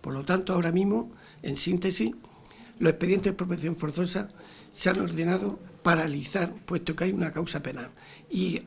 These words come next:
el magistrado, que es el presidente del jurado de expropiación forzosa, tiene que parar los expedientes, porque hay una causa penal que investiga delitos. Por lo tanto, los expedientes de expropiación forzosa ya no tienen cabida.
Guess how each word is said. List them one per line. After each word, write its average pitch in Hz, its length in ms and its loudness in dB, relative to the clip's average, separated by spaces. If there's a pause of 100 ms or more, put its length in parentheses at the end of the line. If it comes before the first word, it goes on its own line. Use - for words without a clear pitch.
el 170 160 2
magistrado, 165 680 0
que 175 300 0
es 170 100 -2
el 185 80 -2
presidente - 440 -4
del 156 100 -4
jurado 165 240 -2
de 156 60 -2
expropiación 151 560 -4
forzosa, 185 500 -4 (440)
tiene 185 240 2
que 160 120 -2
parar 156 240 0
los 165 180 2
expedientes, 139 560 -4 (340)
porque 151 280 -2
hay 175 60 4
una 151 180 2
causa 170 320 -4
penal 175 280 -4
que 165 120 -6
investiga 147 580 -4 (260)
delitos. - 680 -2 (720)
Por 147 140 0
lo 143 100 -2
tanto, 180 260 2
los 165 100 2
expedientes 165 440 0
de 175 60 2
expropiación 165 580 -2
forzosa 180 560 -2 (300)
ya 160 160 2
no 147 160 2
tienen 151 240 0
cabida. 139 520 -2